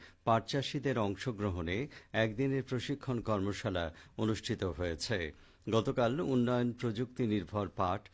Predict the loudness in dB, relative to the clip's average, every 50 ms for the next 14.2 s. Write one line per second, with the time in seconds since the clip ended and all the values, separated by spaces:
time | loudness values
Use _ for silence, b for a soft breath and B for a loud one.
0 | B B B -2 0 0 2 4 4 4 4 4 2 0 -2 -2 0 -2 -4 -2
1 | 0 2 2 2 2 0 -2 -2 -2 0 0 0 0 -2 B B B B B -6
2 | -2 0 0 0 0 0 -2 -2 -2 -2 -2 0 0 0 0 -2 -2 -2 -2 0
3 | 0 0 -2 0 0 0 0 0 0 -2 0 2 2 2 0 0 0 0 0 -2
4 | -4 B B B B _ -2 -2 0 0 -2 -4 -2 -2 -4 -2 -2 -2 -2 0
5 | 0 0 0 0 0 0 0 0 0 0 0 -2 -4 -2 0 0 0 0 0 B
6 | B B B 0 2 2 2 2 0 -2 -2 -2 -6 -8 -4 -2 0 0 0 2
7 | 2 2 4 2 2 2 2 2 4 4 4 2 0 -4 B B B B B B
8 | B B B B 2 4 4 4 4 4 4 4 2 2 2 2 2 4 4 4
9 | 2 2 2 2 2 2 0 0 0 0 0 0 0 -2 0 2 2 4 4 4
10 | 2 2 0 -4 -4 -2 -2 -2 -2 -2 -4 -4 -4 -6 -4 -2 0 0 2 2
11 | 0 0 0 -2 0 0 0 0 0 0 -2 -2 -4 -2 -2 -4 -4 -4 -4 -2
12 | 0 0 0 -2 -4 B B B B -6 -4 -2 -2 0 0 0 0 2 2 2
13 | 2 0 0 0 0 0 0 0 0 0 0 0 0 0 0 -2 -2 -2 0 0
14 | 0 0 0